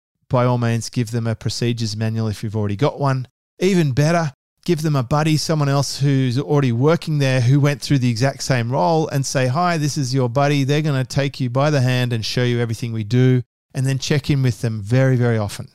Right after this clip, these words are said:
How to let go of a V A without feeling bad. Okay, so there might come to a point where you have to let go of a V A. One thing we see with our recruitment agency at vision find dot com,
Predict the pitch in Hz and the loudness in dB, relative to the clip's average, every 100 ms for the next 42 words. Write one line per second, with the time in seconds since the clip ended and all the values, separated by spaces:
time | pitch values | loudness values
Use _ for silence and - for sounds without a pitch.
0 | _ _ _ _ _ _ _ _ _ _ | _ _ _ _ _ _ _ _ _ _
1 | _ 143 180 185 175 160 151 131 117 131 | _ -2 2 2 2 2 4 2 2 2
2 | 131 127 120 123 - 127 120 110 107 107 | 2 2 2 0 -2 -2 0 -2 -2 -2
3 | 98 95 - _ _ _ _ _ _ - | -4 -8 -14 _ _ _ _ _ _ -4
4 | 123 107 139 135 135 - _ _ _ - | -4 -2 -2 -2 -2 -8 _ _ _ -2
5 | 190 202 208 - 160 147 117 - 151 123 | 2 2 0 -2 0 0 -2 -2 -2 -2
6 | - 120 120 - 113 110 117 110 104 107 | 0 0 0 -2 -4 -4 -4 -2 -2 -2
7 | 110 104 104 131 _ _ _ - 131 165 | -2 -2 -6 -14 _ _ _ -8 -4 -2
8 | 151 139 123 113 - 113 113 107 _ _ | -2 -2 -2 -4 -2 -2 -2 -6 _ _
9 | _ 139 135 131 113 110 220 233 135 120 | _ 0 2 2 2 2 -2 0 0 0
10 | 117 - 131 123 139 151 - 127 117 110 | -2 -4 -4 -2 -2 -2 -4 -2 -2 -6
11 | - 156 151 117 120 | -4 0 2 2 -2